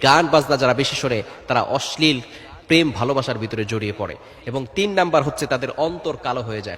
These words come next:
কল্ব নষ্ট হয়ে যায়, তাদের আর ইবাদত করতে মজা লাগে না, নামাজ পড়তে ভালো লাগে না, কোরআন পড়তে ভালো লাগে না, নবী সাল্লাল্লাহু আলাইহি ওয়াসাল্লামের হাদিস শুনতে ভালো লাগে না, নবী সাল্লাল্লাহু আলাইহি ওয়াসাল্লামের জীবনী পড়তে ভালো লাগে না, কোরআন পড়তে মজা লাগে না, আজানের শব্দ তাদের কাছে বাজে মনে হয়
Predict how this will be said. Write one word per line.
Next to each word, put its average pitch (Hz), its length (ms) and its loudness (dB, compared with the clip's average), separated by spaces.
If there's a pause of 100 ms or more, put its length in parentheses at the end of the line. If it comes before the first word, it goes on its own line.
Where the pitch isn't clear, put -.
কল্ব 254 280 6 (280)
নষ্ট 175 240 0
হয়ে 165 200 4
যায়, 131 200 0 (420)
তাদের 135 220 0
আর 135 300 2
ইবাদত 131 320 -2
করতে 131 200 -4
মজা 117 220 4
লাগে 104 200 4
না, 87 120 -2 (160)
নামাজ 185 300 8
পড়তে 190 220 4
ভালো 190 220 8
লাগে 185 180 4
না, 160 100 0
কোরআন 254 320 8 (140)
পড়তে 226 260 6
ভালো 180 200 6
লাগে 165 200 4
না, 147 80 2
নবী 117 40 0
সাল্লাল্লাহু - 340 -4
আলাইহি 165 180 0
ওয়াসাল্লামের 175 320 8
হাদিস 185 300 6
শুনতে 202 300 4
ভালো 165 200 4
লাগে 160 200 4
না, 147 80 2
নবী 113 80 -2
সাল্লাল্লাহু - 340 -6
আলাইহি 160 180 0
ওয়াসাল্লামের 160 380 4
জীবনী 175 280 6
পড়তে 165 240 4
ভালো 139 180 8
লাগে 139 200 6
না, 120 120 0
কোরআন 165 320 2
পড়তে 170 200 8
মজা 190 200 8
লাগে 160 200 4
না, 139 140 2 (220)
আজানের 196 380 8
শব্দ 185 260 4
তাদের 175 240 6
কাছে 175 200 2
বাজে 147 300 8
মনে 151 180 4
হয় 143 240 4